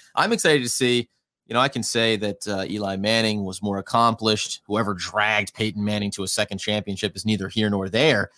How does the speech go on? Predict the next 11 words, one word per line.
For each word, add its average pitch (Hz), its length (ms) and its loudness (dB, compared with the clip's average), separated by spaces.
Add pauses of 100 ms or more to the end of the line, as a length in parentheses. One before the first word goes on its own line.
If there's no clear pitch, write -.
(280)
But - 80 -6
I 101 40 -2
also 131 240 -4
think 117 180 -8
that 101 100 -8
he's 95 100 -8
better 104 300 -8
in 101 80 -4
the 92 100 -8
joke 101 320 -2
game. 87 320 -6